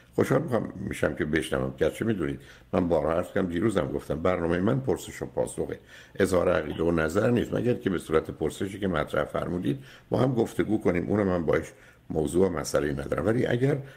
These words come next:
لطف کنید، چون به راحتی می‌تونم بگم شما پونزده تا مطلب رو مطرح کردید که هر کدام برای خودش یه جایی داره و تا زمانی که ما تفکیک رو انجام ندیم به نتیجه‌ای نمی‌رسیم. اینه که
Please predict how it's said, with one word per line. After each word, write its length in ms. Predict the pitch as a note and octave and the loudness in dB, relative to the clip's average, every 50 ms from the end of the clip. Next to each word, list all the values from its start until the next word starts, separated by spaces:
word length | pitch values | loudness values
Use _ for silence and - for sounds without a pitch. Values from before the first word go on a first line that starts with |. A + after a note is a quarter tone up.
| - _ - | -20 _ -4
لطف 420 | - G2+ C3 D3+ D3+ D#3 - - | 2 4 4 4 4 2 -6 -8
کنید، 300 | - - D2 C2+ B1+ C2 - | -6 -4 -4 -4 -4 -8 -10
چون 260 | - - A2 A2+ - - - - - - D#2+ | -2 0 0 2 2 -2 -6 -12 -8 0 2
به 60 | F#2 | 2
راحتی 400 | F2+ - E2 F2+ F#2 F#2 - B2+ | 4 4 2 2 2 0 0 0
می‌تونم 300 | B2+ A#2 - G2+ G#2 G#2 | 0 0 2 0 0 2
بگم 180 | G#2 G2+ - - | 0 0 0 0
شما 240 | - F#2 F#2+ G2+ - - - - - _ _ _ - - - - | 2 0 0 0 -2 -10 -20 -20 -20 _ _ _ -20 -20 -20 0
پونزده 380 | - C#3+ D3 C3 A2+ A#2+ G#2+ G2 | 4 4 4 6 4 2 2 2
تا 120 | - D#2+ | 0 -4
مطلب 440 | D2 C#2 - - - E2+ D2+ B1+ C2+ | -4 -4 -8 -6 -2 -2 -2 -2 -2
رو 60 | C#2+ | -2
مطرح 400 | C2+ A1+ A1 - - - - - - - | -2 -2 -4 -8 -8 -10 -10 -10 -8 -10
کردید 300 | - - - - - - - - - - - - - - - _ - - | -10 -10 -10 -12 -18 -20 -20 -20 -20 -20 -20 -20 -20 -20 -20 _ -20 -6
که 260 | - - F2+ F2+ - - | 0 2 2 2 2 0
هر 140 | - - A#2 | -2 -2 -2
کدام 340 | A#2+ - C#3 B2 B2+ B2+ A#2+ | 2 2 2 2 2 2 2
برای 200 | G#2+ G#2 A2 G#2+ | 2 0 0 0
خودش 560 | G2 - - - - - B2+ C3 B2 - - | -4 -8 -10 -2 -2 0 2 2 0 2 0
یه 80 | B2+ G#2 | 0 0
جایی 520 | F#2 D#2+ D#2+ F2+ F2 - - - F2+ E2 | 0 2 2 2 2 2 0 -2 -2 -2
داره 300 | C2+ C#2+ D2 C#2+ C#2 D2 | 0 0 0 2 2 0
و 120 | C#2+ D2 C#2 | 0 0 -2
تا 220 | - - - F2+ | -2 0 0 0
زمانی 420 | F2 G2 F#2 F#2+ G#2 A#2+ C3+ C3+ | 2 2 0 2 2 2 2 0
که 120 | B2+ C3+ - | 0 -2 -2
ما 260 | G2 G2+ A2+ A2+ - - - - - - - - - - _ _ - _ - - | 0 0 0 -2 -4 -8 -16 -20 -20 -20 -20 -20 -20 -20 _ _ -20 _ -20 -12
تفکیک 560 | - - E2+ - - - - - C3+ C#3 C3+ | -10 -8 -8 -8 -12 -12 -2 -2 0 0 2
رو 140 | - - - | 2 2 2
انجام 520 | D#2+ E2 D2+ C#2 F2 E2 D#2+ D2+ D2+ C#2 | 2 0 0 0 2 2 2 2 0 -2
ندیم 280 | D#2 D2 D#2+ F#2 G2 G2+ | -2 0 0 2 2 2
به 120 | - D#2+ | 2 0
نتیجه‌ای 580 | D#2 D#2 D2+ C#2+ - - D#2 D2+ D2+ E2+ E2 D#2 | 2 2 0 -2 -2 -4 -6 -2 0 0 2 2
نمی‌رسیم. 480 | D2+ D2 C#2+ D2+ - - - - - - | 0 -2 -2 -4 -6 -8 -8 -8 -4 0
اینه 120 | - A#2+ A#2 | 0 0 0
که 240 | - - A#2+ A#2+ | 2 0 0 0